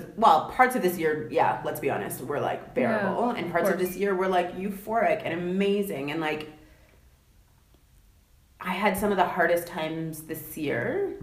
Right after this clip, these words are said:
Speaker 2: Hmm.
Speaker 1: um, but also some of the most amazing times this year. And I think one of those things is directly connected to, like, so I've always been, like, pro therapy,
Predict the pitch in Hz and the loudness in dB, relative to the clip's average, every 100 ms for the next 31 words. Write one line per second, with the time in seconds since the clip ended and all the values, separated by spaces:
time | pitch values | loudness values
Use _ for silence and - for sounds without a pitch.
0 | - - 165 151 156 - 156 156 151 147 | -12 -10 -8 -8 -12 -10 -6 -4 -4 -4
1 | 147 143 147 151 147 - - - 160 156 | -6 -6 -6 -8 -12 -18 -16 -4 2 2
2 | 156 180 175 170 165 156 156 151 151 156 | 2 -4 -6 -4 -6 -6 -8 -8 -6 -4
3 | 160 160 156 131 120 - 135 131 143 131 | -2 -4 -4 -4 -6 -4 -6 -6 -8 -8
4 | 120 202 214 - - - - _ 170 160 | -6 -4 -6 -8 -20 -20 -20 _ -2 0
5 | 156 151 151 156 156 151 - - - - | 0 -2 -4 -6 -6 -8 -12 -16 -20 -20
6 | _ - 160 175 453 277 247 202 175 - | _ -10 -8 -2 -2 0 2 2 0 -2
7 | 180 180 - 160 147 180 170 170 156 151 | -2 -2 0 2 2 0 -6 -4 -6 -6
8 | 143 156 143 139 135 - - - _ _ | -6 2 4 4 2 -12 -18 -20 _ _
9 | - - - - - _ _ _ _ - | -20 -20 -20 -20 -20 _ _ _ _ -12
10 | - 247 247 277 508 - 180 190 175 170 | -8 -8 -4 0 0 4 4 4 2 -2
11 | 156 127 - 143 143 - 131 95 - 330 | -2 -6 -4 0 0 -2 -4 -2 -2 0
12 | 370 370 | 0 0